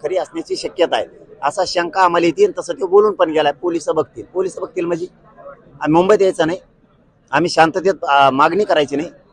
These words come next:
लोकशाहीनं आम्हाला अधिकार दिला नाही, कायद्याने संविधान अधिकार नाही दिला आम्हाला,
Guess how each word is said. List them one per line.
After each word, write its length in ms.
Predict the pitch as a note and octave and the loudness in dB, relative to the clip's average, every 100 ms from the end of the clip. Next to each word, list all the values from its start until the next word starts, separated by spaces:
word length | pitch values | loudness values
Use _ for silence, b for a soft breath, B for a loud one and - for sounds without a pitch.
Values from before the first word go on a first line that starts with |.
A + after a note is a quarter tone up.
| _ - | _ 0
लोकशाहीनं 540 | D3 G3 - G3 F#3+ | 4 4 4 2 4
आम्हाला 240 | F3+ F3+ E3+ | 2 4 4
अधिकार 300 | F#3 F#3+ F3+ | 4 2 2
दिला 240 | E3 C3+ | 2 2
नाही, 160 | C#3+ - | 0 0
कायद्याने 300 | D3+ D3+ F3 | 2 2 -2
संविधान 360 | - E3+ F3+ F#3 - | -6 -2 -2 -2 -2
अधिकार 360 | F3 E3 F#3+ G#3 | -2 2 2 2
नाही 120 | G3 | 0
दिला 160 | C3+ | 2
आम्हाला, 260 | B2 B2 | 2 0